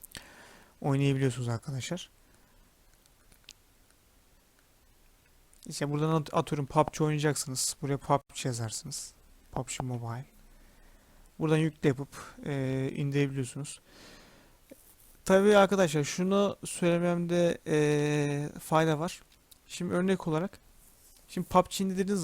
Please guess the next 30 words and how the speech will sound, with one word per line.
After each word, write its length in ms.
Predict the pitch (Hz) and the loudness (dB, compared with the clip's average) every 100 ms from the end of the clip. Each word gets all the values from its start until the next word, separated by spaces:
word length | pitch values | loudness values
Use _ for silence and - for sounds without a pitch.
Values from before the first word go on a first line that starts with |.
| - | -2
zaman 340 | 131 113 113 - | -2 -4 -8 0
pub 200 | 160 165 - | 2 2 0
G'nin 140 | 175 | -4
içinde 320 | - - 175 | -6 -4 -2
arkadaşlar, 580 | 156 - 123 120 170 - - - - - - - - 147 | -4 -4 -10 -8 -8 -10 -16 -20 -20 -20 -20 -20 -10 -4
e, 300 | 135 131 143 | -2 -2 -2
bilgisayardan 480 | 156 - 160 175 | 0 0 0 0
oynayabileceğiniz, 1160 | 165 156 151 151 151 151 143 143 139 175 - - - | -2 0 0 0 0 -2 0 -2 0 0 0 -2 -6
e, 280 | 139 127 127 - | -6 -6 -6 -6
kontroller 640 | - 147 - 147 139 139 | -2 -2 0 0 0 0
mevcut. 500 | 120 110 104 - - - | -2 -6 -10 -18 -18 -6
Yani 140 | 127 | -4
zaten 240 | 131 143 143 | -2 0 0
bunu 160 | 151 | -2
pub 200 | 147 151 | 0 -2
G 60 | - | -2
otomatikman 460 | 156 147 147 - 147 | -8 -6 -6 -8 -8
al-, 320 | 151 165 135 | -6 -4 -2
algılıyor. 580 | - 135 127 147 127 120 - - - - - - - - - | 2 2 0 -2 -2 -6 -12 -20 -20 -20 -20 -20 -20 -20 -10
İşte 160 | - 143 | -6 -4
sen 240 | 135 135 | -4 -4
bilgisayarda 380 | 135 127 143 135 | -2 0 2 2
oynuyorsun 480 | 127 113 110 123 117 | 0 -2 -6 -8 -6
vesaire 400 | 113 - 117 113 | -6 -6 -8 -8
diyor. 120 | 160 - - - - - - - - | -12 -14 -20 -20 -20 -20 -20 -10 -4
Şimdi 120 | 180 | 2
bu 80 | 190 | 6
her 140 | 196 | 8
oyunda 260 | 190 190 185 | 8 6 4
yok. 300 | 120 - | 0 -6